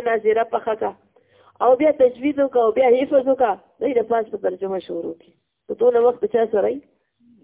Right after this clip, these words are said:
ها؟ دونه وخت چا سره یي؟ هغه ټایم به له دوی ضایع کړي، خلک دغه شانه میان رخصت شي. دوی له جوړې جامې خوشي، د دوی هغه حق خو ادا شي. نو دا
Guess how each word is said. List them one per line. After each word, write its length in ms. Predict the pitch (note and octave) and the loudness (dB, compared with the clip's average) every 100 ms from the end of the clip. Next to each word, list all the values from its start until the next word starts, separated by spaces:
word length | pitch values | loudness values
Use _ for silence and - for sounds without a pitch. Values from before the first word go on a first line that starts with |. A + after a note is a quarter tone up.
| - | -14
ها؟ 120 | A3 B3+ - _ _ _ - | -12 -12 -14 _ _ _ -2
دونه 220 | C4 B3+ B3+ | 2 4 4
وخت 200 | C4 A#3+ | 2 -2
چا 200 | A#3+ B3 A#3+ | -2 -2 -2
سره 160 | G#3+ D#3+ | -8 -12
یي؟ 100 | - _ _ _ _ _ _ - | -16 _ _ _ _ _ _ -8
هغه 200 | G3+ A3 | -4 -2
ټایم 240 | B3 C#4 B3 | 0 0 2
به 80 | |
له 120 | A3 G#3+ | 0 4
دوی 180 | B3+ | 2
ضایع 280 | A3 A3+ B3 | 2 2 2
کړي، 140 | B3+ B3 | 0 -2
خلک 220 | A#3 G#3+ A3+ | -2 -2 -2
دغه 160 | B3+ | -2
شانه 280 | G#3+ G3 G3+ | -2 -4 -4
میان 280 | G3+ G#3 F#3+ | -2 -2 -2
رخصت 300 | F3+ - - _ | -10 -10 -12 _
شي. 100 | _ _ _ _ _ - | _ _ _ _ _ -6
دوی 120 | E4+ | -4
له 120 | E4+ | -2
جوړې 260 | A#3 B3+ C#4 | 0 0 2
جامې 300 | B3+ A#3+ B3+ B3+ | 2 2 0 -2
خوشي، 300 | C#4+ D#4 C4+ | -2 -4 -6
د 140 | A3 | -2
دوی 160 | A#3+ B3 | 2 2
هغه 160 | A3+ A#3+ | 2 -2
حق 100 | A#3+ | -2
خو 100 | G#3 | -2
ادا 280 | G#3 C4+ | 0 -2
شي. 160 | A#3+ _ _ _ _ _ _ _ _ _ _ _ _ _ _ _ _ _ _ _ _ - | -4 _ _ _ _ _ _ _ _ _ _ _ _ _ _ _ _ _ _ _ _ -4
نو 80 | G#4 | -2
دا 180 | D4+ | 0